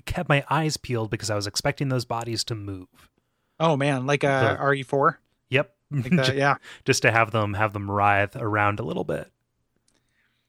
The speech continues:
Speaker 2: You know, something that we go through a lot in the Souls games, we talk about what area would smell the worst.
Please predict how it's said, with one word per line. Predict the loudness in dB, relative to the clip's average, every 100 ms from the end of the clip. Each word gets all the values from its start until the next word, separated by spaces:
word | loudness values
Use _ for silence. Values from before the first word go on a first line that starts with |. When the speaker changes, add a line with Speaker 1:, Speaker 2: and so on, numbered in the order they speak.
| _
Speaker 2:
You | 2
know, | 4 4 2 -4 _ _
something | 0 4 6
that | 6
we | 6
go | 4
through | 4 0 4
a | 4
lot | 4 2 -2
in | -4
the | 0
Souls | 2 2
games, | 4 2 0
we | 2
talk | 2 4
about | 2
what | 2 0
area | 0 0
would | -2
smell | -4 -2 0 2
the | 2
worst. | 0 -2 -6 -10